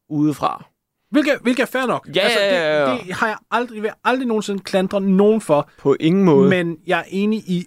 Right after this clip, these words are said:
Speaker 2: at det virker som om, at det er en stor fokus for ham. Og
Speaker 1: Ja.
Speaker 2: det, det er sådan noget, der også kan bekymre mig. Altså, jeg tror ikke på, at det kommer på, på bekostning af hans arbejdsindsats. Fordi
Speaker 1: Nej,
Speaker 2: jeg
Speaker 1: nej,
Speaker 2: har
Speaker 1: nej,
Speaker 2: kun,
Speaker 1: nej.
Speaker 2: jeg har kun hørt gode ting om, hvordan han arbejder bag scenen.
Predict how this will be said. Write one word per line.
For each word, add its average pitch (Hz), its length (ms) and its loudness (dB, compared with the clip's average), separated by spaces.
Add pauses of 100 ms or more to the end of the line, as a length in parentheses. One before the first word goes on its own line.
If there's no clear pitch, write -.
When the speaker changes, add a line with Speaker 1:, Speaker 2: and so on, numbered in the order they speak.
Speaker 2:
at 151 140 -6
det 170 140 4
virker 170 220 4
som 170 140 -4
om, 151 60 0
at 139 80 -6
det 151 60 2
er 143 60 2
en 135 60 -2
stor 170 340 -2
fokus 208 500 -2
for 156 100 -8
ham. 101 340 -8 (120)
Og 147 180 -2
Speaker 1:
Ja. 202 40 -6
Speaker 2:
det, 196 140 -10 (100)
det 202 60 -4
er 180 40 -2
sådan - 120 -6
noget, 170 120 -4
der 165 60 0
også 160 180 -2
kan 160 100 -10
bekymre 160 360 -4
mig. 135 260 -6
Altså, - 220 -10
jeg 180 140 -2
tror 180 220 2
ikke 170 120 -4
på, 160 120 2
at - 80 -8
det 131 80 -8
kommer 127 180 -4
på, 120 380 2
på 117 180 2
bekostning 135 520 -4 (520)
af 123 200 -4
hans 107 260 -8
arbejdsindsats. 110 640 -8
Fordi 123 100 -6
Speaker 1:
Nej, 127 100 0
Speaker 2:
jeg - 60 0
Speaker 1:
nej, 135 80 0
Speaker 2:
har 117 60 -2
Speaker 1:
nej, 107 140 -6
Speaker 2:
kun, 185 60 -2
Speaker 1:
nej. 185 80 -8
Speaker 2:
jeg 156 80 -4
har 135 100 -2
kun 202 320 -2
hørt - 260 -8
gode 170 220 4
ting 151 280 -4
om, 143 260 0 (380)
hvordan 139 280 -2
han 147 160 -4
arbejder 123 340 0
bag - 240 -6
scenen. 76 340 -10